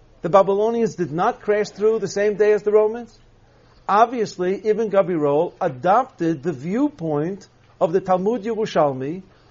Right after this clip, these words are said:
Yom Gavar Ha'oyev Vatibaka Ha'ir, as the Romans, so the Babylonians, they both crashed through the walls on the seventeenth. And he takes, he adopts the Yerushalmi line.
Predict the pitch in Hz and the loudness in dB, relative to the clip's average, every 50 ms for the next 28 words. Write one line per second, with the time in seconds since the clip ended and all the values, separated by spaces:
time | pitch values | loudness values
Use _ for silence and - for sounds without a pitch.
0 | _ - 143 147 156 196 208 226 247 262 277 277 269 220 175 202 185 147 139 180 | _ -10 -8 2 4 6 6 8 6 4 0 -6 -10 -2 0 0 0 0 2 0
1 | 185 202 220 233 208 156 180 202 - - 180 175 165 196 202 214 233 247 196 165 | 2 2 2 0 -2 -4 -4 -4 -4 -4 -6 -2 -2 2 4 4 4 4 0 -6
2 | - _ 143 147 185 190 190 - - 196 170 147 185 175 175 - 214 226 202 180 | -14 _ 0 2 2 2 2 -6 -10 -10 0 0 0 0 0 -2 -2 0 0 0
3 | 170 165 170 170 160 151 170 190 220 247 - _ _ _ _ _ _ _ _ - | -2 -4 -2 -2 0 0 0 -2 -4 -4 -8 _ _ _ _ _ _ _ _ -20
4 | _ _ 190 214 220 175 156 214 208 185 202 208 226 240 240 247 254 262 269 214 | _ _ 4 4 4 6 4 2 4 4 4 4 4 2 0 -4 -6 -6 -8 -12
5 | - - _ _ _ _ _ _ - - - 220 214 233 240 220 233 180 220 214 | -14 -18 _ _ _ _ _ _ -16 -2 2 4 6 6 4 2 2 2 2 2
6 | 208 226 226 226 226 226 196 151 127 110 110 120 117 - - _ _ _ _ _ | 2 2 0 2 0 0 -2 -2 -6 -8 -10 -12 -16 -18 -20 _ _ _ _ _
7 | _ - 180 190 165 131 190 202 233 254 247 - - - - 196 214 214 214 214 | _ -2 0 0 0 0 4 4 4 4 4 -4 -12 -6 0 2 4 4 2 0
8 | - - 208 214 214 208 208 214 220 262 262 208 156 165 165 156 - _ _ _ | -4 -6 -4 -4 -2 0 -2 -2 0 0 0 0 0 0 -4 -10 -16 _ _ _
9 | _ _ _ _ 165 185 202 214 208 - 175 160 156 175 185 - 247 294 311 311 | _ _ _ _ -2 -2 0 0 -2 0 -2 -2 -2 -4 -8 -10 -10 -10 -10 -12
10 | 233 - _ _ _ _ _ _ _ _ _ _ - 139 156 175 226 233 - - | -14 -18 _ _ _ _ _ _ _ _ _ _ -8 -4 -2 -2 -2 -4 -2 2
11 | 202 202 - - - - - _ - 165 175 175 131 170 185 220 233 - - - | 2 2 2 0 -8 -16 -18 _ -6 -2 -2 0 2 4 4 4 2 0 -8 -14
12 | _ 185 175 175 156 151 156 - - 180 175 185 185 180 180 165 143 135 135 123 | _ -8 -6 -6 -4 -4 -6 -4 -2 -2 -2 -2 -2 -4 -4 -4 -4 -4 -4 -4
13 | 120 113 110 101 | -8 -10 -12 -14